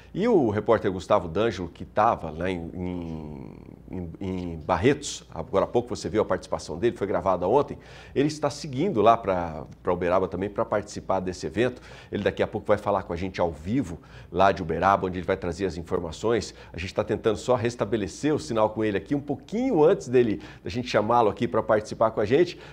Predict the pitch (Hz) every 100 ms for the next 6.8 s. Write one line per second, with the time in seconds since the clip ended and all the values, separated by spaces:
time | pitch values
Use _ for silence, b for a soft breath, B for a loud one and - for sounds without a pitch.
0 | B 123 117 135 127 113 - 113 101 113
1 | 120 127 90 110 135 - 113 98 101 87
2 | 85 117 131 - B B - 104 117 -
3 | 113 113 90 123 104 85 117 104 B B
4 | 117 117 107 104 90 - 151 151 B B
5 | 123 120 127 127 120 123 113 - - 202
6 | 120 107 101 95 - 110 98 -